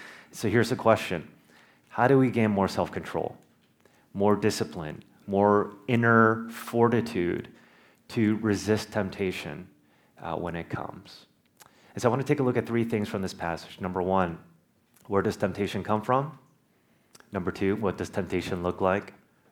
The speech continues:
Number three, how can we overcome it? Okay. Number one, where does it come from? If you take a look with me at verses one through two, it says, "Jesus, full of the Holy Spirit,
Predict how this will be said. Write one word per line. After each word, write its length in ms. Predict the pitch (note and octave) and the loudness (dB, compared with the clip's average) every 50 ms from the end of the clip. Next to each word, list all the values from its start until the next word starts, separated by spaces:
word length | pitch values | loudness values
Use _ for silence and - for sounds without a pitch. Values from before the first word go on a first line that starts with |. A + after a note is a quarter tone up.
| _ _ - | _ _ -6
Number 240 | F#2 F2+ F2 F2+ F2 | -6 -2 -2 -2 -2
three, 340 | - - F2+ F2 E2+ E2+ | -2 -4 -4 -4 -4 -4
how 220 | E2 - - E2+ E2 | -6 -6 -6 -6 -6
can 160 | - F2+ E2 | -6 -8 -8
we 120 | E2 D#2+ | -8 -8
overcome 420 | D#2+ D#2 D#2 D#2+ - - D#2 D2 D2 | -8 -8 -10 -10 -12 -12 -14 -14 -16
it? 60 | - - - _ _ _ _ _ _ - | -20 -20 -20 _ _ _ _ _ _ -20
Okay. 240 | F#2+ - - C#3+ C#3 - - - - - - - _ _ _ _ _ _ _ _ - | -16 -14 -14 -14 -16 -20 -20 -20 -20 -20 -20 -20 _ _ _ _ _ _ _ _ -6
Number 200 | - A2+ A2+ A#2 | -2 2 4 6
one, 420 | A2 A2+ A#2 A2 G2+ F2+ G2+ G#2 G2+ - - - - _ _ - - | 6 8 8 8 8 6 2 -4 -8 -12 -16 -20 -20 _ _ -18 -8
where 160 | - G#2+ G#2 | -2 0 0
does 140 | A2 G2 G#2 | 0 0 -2
it 60 | G#2 | -2
come 200 | G2+ G#2+ G#2+ G2 | 0 0 0 0
from? 240 | - G2+ F2 E2+ F2 | 0 -2 -2 -2 -4
If 100 | E2+ - | -6 -6
you 60 | G#2+ | -6
take 200 | - B2 B2 - | -4 -2 -2 0
a 40 | B2 | 2
look 220 | A2+ A#2+ A2+ B2 | 4 4 4 2
with 120 | A#2+ - A2 | 0 -2 0
me 120 | G#2+ G2 | -2 0
at 100 | F#2+ E2+ | 0 0
verses 340 | F#2+ G2+ G2 - A2+ - - | 0 -2 -2 -2 -4 -6 -2
one 200 | G2+ G2+ G2+ G2 | 0 0 0 0
through 140 | G#2+ G#2+ F#2+ | -2 -4 -4
two, 420 | - - A2+ G#2 F#2+ F2+ E2 - - - _ _ _ _ _ _ _ _ _ _ _ _ _ _ _ _ _ _ _ _ _ _ - _ - - - - - - - - - - - - - - - _ _ _ _ _ _ - | -2 0 2 4 4 2 0 -4 -10 -20 _ _ _ _ _ _ _ _ _ _ _ _ _ _ _ _ _ _ _ _ _ _ -20 _ -20 -20 -20 -20 -20 -20 -20 -20 -20 -20 -20 -20 -20 -20 -20 _ _ _ _ _ _ -10
it 60 | - | -4
says, 200 | - C3 A2+ - | 0 0 0 0
"Jesus, 340 | - A#2+ A#2+ A#2 A#2+ B2 A#2 | 2 2 2 2 2 0 -2
full 280 | - - - A#2+ B2+ B2 | -4 0 2 4 6 6
of 80 | G#2+ | 4
the 80 | A2 G2+ | 4 4
Holy 200 | A#2 A#2 A#2+ A#2 | 4 4 4 4
Spirit, 520 | A2+ - - - A#2+ A2+ G#2 F#2+ F#2 D#2+ | 2 -2 0 4 6 8 8 8 8 4